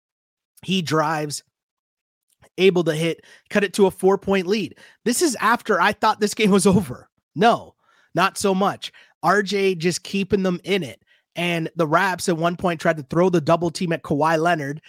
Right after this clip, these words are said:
and Kawhi Leonard does just, you know, what Kawhi does. Doesn't give up his dribble, dribbles out of the double team,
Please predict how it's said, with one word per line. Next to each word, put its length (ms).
and 140
Kawhi 380
Leonard 300
does 520
just, 480
you 100
know, 280
what 180
Kawhi 380
does. 340
Doesn't 300
give 180
up 140
his 120
dribble, 540
dribbles 440
out 180
of 100
the 80
double 320
team, 380